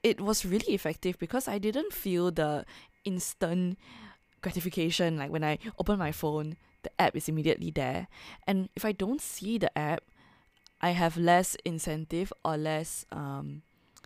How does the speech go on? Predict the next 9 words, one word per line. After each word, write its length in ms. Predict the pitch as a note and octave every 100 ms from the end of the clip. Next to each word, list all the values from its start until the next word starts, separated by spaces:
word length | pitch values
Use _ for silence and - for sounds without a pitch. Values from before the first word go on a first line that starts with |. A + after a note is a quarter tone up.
| - _ _ _ -
impulse 680 | F3 E3 F3 E3 - - - _ _ _ _
to 140 | -
want 240 | D3+ D#3 D3+
to 280 | D3 C#3 C#3
click 260 | - - C#3+
it 80 | -
open. 580 | C#3 - - - - G#3 - - - -
So 160 | -
it's, 260 | - F3 -